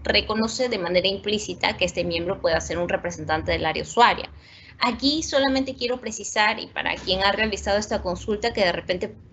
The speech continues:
o lo invito a revisar en la página del oce, la opinión número veintidós dos mil veinte de T N,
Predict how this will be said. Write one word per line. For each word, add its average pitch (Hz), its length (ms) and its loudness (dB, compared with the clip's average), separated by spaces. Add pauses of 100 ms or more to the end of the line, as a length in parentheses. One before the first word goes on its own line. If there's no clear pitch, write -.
(220)
o 175 180 4
lo 180 100 6
invito 196 280 2
a 220 40 8
revisar 196 540 2
en 190 80 -8
la 160 100 -8
página 208 340 0
del 202 140 4
oce, 226 380 0 (300)
la 226 80 2
opinión 240 340 4
número 254 260 8
veintidós 208 460 4
dos 220 140 0
mil 202 180 -2
veinte 196 300 4
de 185 180 4
T 185 260 6
N, 175 240 -2